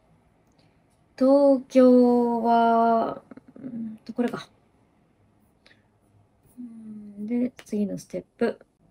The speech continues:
名前、こちらで合ってる。顔写真。これがね、スマートフォンではできなかったんです。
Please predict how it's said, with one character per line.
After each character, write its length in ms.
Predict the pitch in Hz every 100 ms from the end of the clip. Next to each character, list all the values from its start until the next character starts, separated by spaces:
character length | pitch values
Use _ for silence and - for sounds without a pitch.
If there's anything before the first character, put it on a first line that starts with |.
| _ -
名 160 | 226
前、 400 | 233 254 262 254
こ 160 | 247 208
ち 180 | - 208
ら 140 | 196
で 100 | 190
合 100 | 190
っ 80 | 202 _ _ _
て 180 | 180 175
る。 300 | 226 202 170 _ _ _
顔 300 | - 233 285
写 160 | 285 277
真。 260 | 226 208 - - - - -
こ 100 | 269
れ 160 | 320
が 120 | 349
ね、 300 | 349 349 330
ス 260 | 247 - 269
マ 360 | 269 330 359 349
ー 60 |
ト 180 | 359 359
フ 160 | 320 294
ォ 80 |
ン 120 | 240 208
で 120 | 196
は 200 | 185 175
で 200 | 190 190
き 240 | - 294
な 200 | 339 247
か 160 | - 185
っ 100 | 185 _ -
た 120 | 170
ん 280 | 165 - -
で 140 | 156
す。 360 | - - 370